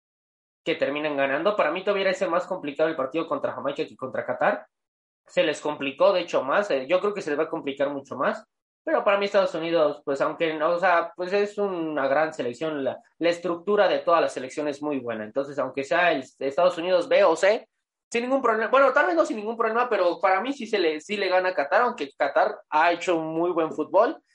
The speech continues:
Y, pues, parece, pues, también, pues, no, bueno, muchos, obviamente, bueno, creo que todos no sabíamos que Qatar era una selección que tal vez podría competir ni siquiera en la concacaf, y está demostrando que al menos en la concacaf,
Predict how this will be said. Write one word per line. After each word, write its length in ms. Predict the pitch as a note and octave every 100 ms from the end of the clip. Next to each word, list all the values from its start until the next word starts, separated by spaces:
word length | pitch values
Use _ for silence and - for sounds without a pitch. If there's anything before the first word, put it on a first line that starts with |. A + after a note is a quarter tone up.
| _ _ -
Y, 180 | G#3 G3+
pues, 260 | G3 F#3
parece, 1000 | - F3 G3 G3 G3+ G3 F#3 F3 D#3+ D3
pues, 140 | D3 D3
también, 580 | D3+ G#3 B3 A#3+ - -
pues, 240 | F3 E3+
no, 260 | F#3+ C4 C#4+
bueno, 320 | C#4+ C4+ - - _ -
muchos, 300 | A3 A#3 A3
obviamente, 380 | A3 A3 A3 F#3+
bueno, 220 | F3+ D#3
creo 160 | F#3 F3
que 100 | D#3+
todos 220 | F#3 E3
no 80 | F3
sabíamos 380 | E3 D#3+ -
que 120 | - C3
Qatar 280 | B2+ D3
era 180 | D3+ D#3
una 160 | D3+ D3
selección 720 | C3+ B2 A#2+ D3 D3+ D#3 C#3
que 100 | D#3
tal 120 | D#3
vez 120 | D#3 D#3
podría 280 | D#3 D#3+
competir 400 | E3 D3 C3+ D#3+
ni 80 | E3
siquiera 300 | D3 - D#3+
en 80 | D3+
la 60 | -
concacaf, 520 | C#3 C#3 F3 A#3+ A#3+
y 60 |
está 140 | F3+ G#3+
demostrando 500 | A#3 G3 G3 A#3 A#3+
que 80 | E3
al 80 |
menos 280 | F#3+ A3 G#3+
en 140 | F3 D#3+
la 240 | E3 E3 E3+
concacaf, 520 | E3 F3 G#3+ C4+